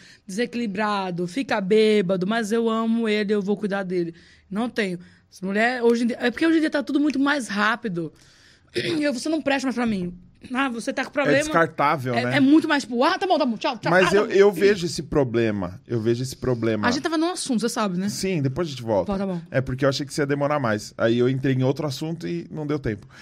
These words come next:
Speaker 2: Mas é, é, o, o grande problema, eu vejo que o grande problema da humanidade, inclusive a gente tem discutido muito isso, até em relação à, à, à sua história e até em relação, por exemplo, à homofobia que acontece,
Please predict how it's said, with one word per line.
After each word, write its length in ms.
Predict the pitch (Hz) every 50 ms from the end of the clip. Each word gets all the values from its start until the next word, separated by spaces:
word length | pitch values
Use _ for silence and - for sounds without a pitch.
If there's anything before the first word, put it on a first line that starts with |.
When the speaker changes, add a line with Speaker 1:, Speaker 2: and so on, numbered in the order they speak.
| - - - - _ -
Speaker 2:
Mas 380 | 113 135 139 143 147 139 135
é, 140 | 143 131 -
é, 720 | - 123 139 139 139 135 135 131 127 127 120 117 110 - - - _ _ _ _ _ _ _ _ _ _ _ -
o, 320 | 170 175 165 165 160 170
o 60 | 160
grande 420 | 143 135 151 160 185 220 233 175 -
problema, 960 | - - - 185 185 165 135 123 139 143 147 143 135 131 117 107 95 92 - - - -
eu 100 | 117 123
vejo 240 | 110 120 120 123 -
que 80 | -
o 40 | 139
grande 260 | 120 127 135 151 160
problema 380 | 160 - 151 135 131 123 123 120
da 120 | 117 117
humanidade, 720 | 113 113 110 110 104 104 98 90 101 110 120 131 127 110 113
inclusive 320 | 113 113 135 135 135 151
a 60 | 170
gente 160 | 180 165 - -
tem 180 | - 185 180
discutido 540 | 175 175 - - 160 151 - - 147 135 139
muito 400 | 127 135 147 165 160 - 139 131
isso, 400 | 131 139 139 135 - - - - - - _ _ - - - - - - - -
até 300 | 123 139 135 131 185 190
em 100 | 196 190
relação 720 | 180 185 185 180 160 131 - - 170 165 160 147 135 131 - - - - _ -
à, 520 | - 143 143 - - 135 147 - 139 -
à, 40 | 127
à 40 | 131
sua 280 | 131 - - 170 170 170
história 640 | - - - - 135 135 147 160 156 135 117 101 - - - -
e 160 | - 117 127
até 220 | 120 117 - 143 139
em 80 | 147
relação, 400 | 143 143 139 139 131 135 - 147
por 140 | 131 143 139
exemplo, 320 | 135 127 131 123 120 135 127
à 20 |
homofobia 640 | 131 131 131 131 127 131 - 139 127 113 120 123 120 117
que 100 | - 123
acontece, 680 | 113 - 139 131 127 127 131 123 123 127 - - -